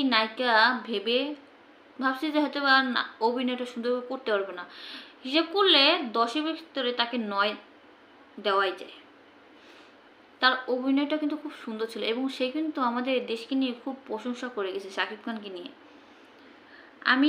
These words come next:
কি যে বলবো, শাকিব খানের আরও ছবি আসছে। এটা তো রাজকুমার আমরা দেখছি, কুরবানিতে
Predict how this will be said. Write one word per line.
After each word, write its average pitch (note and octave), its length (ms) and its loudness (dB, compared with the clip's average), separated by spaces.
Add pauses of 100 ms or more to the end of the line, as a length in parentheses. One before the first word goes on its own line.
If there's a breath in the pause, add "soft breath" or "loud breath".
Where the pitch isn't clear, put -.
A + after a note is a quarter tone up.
(160)
কি D4+ 120 0 (140)
যে D#4 80 0 (180)
বলবো, A#3+ 320 -2 (100)
শাকিব A#3+ 400 -8
খানের C4+ 260 2 (160)
আরও A3+ 180 2 (140)
ছবি A#3+ 260 -6 (140)
আসছে। - 340 -8 (120)
এটা A3 140 -6 (140)
তো C4+ 80 -4 (920 loud breath)
রাজকুমার C#4 480 6
আমরা C4 180 2
দেখছি, A#3 260 -4
কুরবানিতে C4 440 0